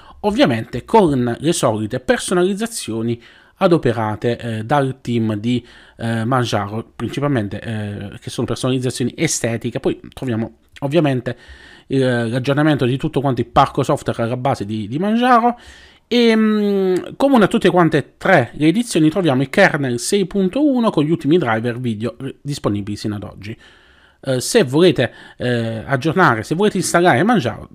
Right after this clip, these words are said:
scaricatevi l'ultima iso e fateci, eh, un giro. Io ho abbandonato l'utilizzo di Manjaro, mi sono spostato su, eh, su Endeavor O S, ormai sono un utente felice di Endeavor O S, eh, però ogni tanto, eh, un,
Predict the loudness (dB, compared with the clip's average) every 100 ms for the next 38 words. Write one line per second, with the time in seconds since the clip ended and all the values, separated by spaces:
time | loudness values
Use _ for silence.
0 | -20 -16 0 2 4 2 -2 -4 -4 0
1 | 0 0 0 -4 -2 -6 -6 -6 -6 -6
2 | -12 -20 -18 -6 -2 -2 -2 -6 -4 2
3 | 6 8 8 4 4 2 4 4 4 4
4 | 2 -2 -4 -2 -2 0 0 4 4 4
5 | 2 -2 -2 0 -2 -6 -20 -20 _ -14
6 | -4 -4 2 4 4 2 -2 0 2 0
7 | -2 -10 -8 -6 -6 -8 -6 -2 2 4
8 | 4 4 4 4 2 -2 -2 -2 -2 -2
9 | -4 -2 -2 -2 -4 -4 -2 -2 -4 -4
10 | -4 -4 -2 -2 -2 -4 -6 -8 -14 -20
11 | _ _ _ _ -12 -2 2 6 6 6
12 | 2 0 2 0 -2 -8 _ -20 -14 -10
13 | -6 -2 0 2 0